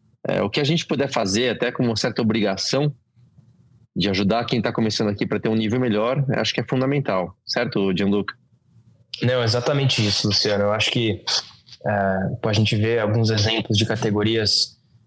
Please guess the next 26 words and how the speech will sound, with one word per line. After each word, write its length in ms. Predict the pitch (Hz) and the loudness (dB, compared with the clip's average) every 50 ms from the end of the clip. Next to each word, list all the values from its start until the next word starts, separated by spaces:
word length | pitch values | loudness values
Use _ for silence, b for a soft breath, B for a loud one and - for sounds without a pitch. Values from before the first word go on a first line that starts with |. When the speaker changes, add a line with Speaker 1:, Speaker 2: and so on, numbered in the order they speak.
| _ - | _ -4
Speaker 2:
é, 120 | - - - | -4 -2 -2
que 160 | - - 113 | -2 -2 -2
eram 180 | 113 120 117 113 | 0 0 2 2
muito 180 | 113 110 107 | 2 2 0
fortes 400 | - - 120 117 113 113 113 - | 0 -2 0 0 0 0 0 0
aqui, 420 | 110 101 - - 120 113 104 98 98 | 0 -2 -2 -2 0 0 0 0 -2
tanto 240 | - 104 104 - 110 | -2 -2 0 0 0
no 80 | 104 | 2
Brasil 280 | 101 101 101 101 107 104 | 2 2 2 0 0 0
quanto 220 | - 110 101 - 104 | 0 -2 -2 0 0
na 60 | 101 | 0
América 320 | 101 101 98 101 - 98 | 0 0 0 -2 -2 -2
do 120 | 98 98 98 | -2 0 0
Sul. 300 | - - - 110 113 120 | 0 0 0 0 0 0
O 460 | 131 - - - - - _ _ _ | -2 -4 -10 -16 -16 -16 _ _ _
caso 240 | - 113 110 110 113 | -4 -2 0 0 0
da 80 | 113 | 0
Fórmula 380 | 104 - 120 110 120 120 120 113 | 0 0 -2 0 0 0 0 0
três, 520 | 113 - 113 107 104 98 - - - - - 101 | -2 -2 0 0 0 0 0 0 0 0 0 0
né, 140 | 95 95 | -2 0
que 140 | 95 - - | -2 -2 -2
era 120 | 98 101 107 | 0 0 0
um 80 | 104 | 0
campeonato, 840 | 104 107 104 104 110 101 104 107 110 110 - - - 110 110 104 101 B B B B B B B B _ _ _ - | 0 0 0 0 0 0 0 0 -2 -2 -4 -4 -2 0 0 0 -2 B B B B B B B B _ _ _ -4
é, 260 | 95 98 98 95 95 92 | -2 -2 0 0 0 0
assim, 420 | - - - 107 107 95 98 - | 0 0 2 2 0 0 -2 -6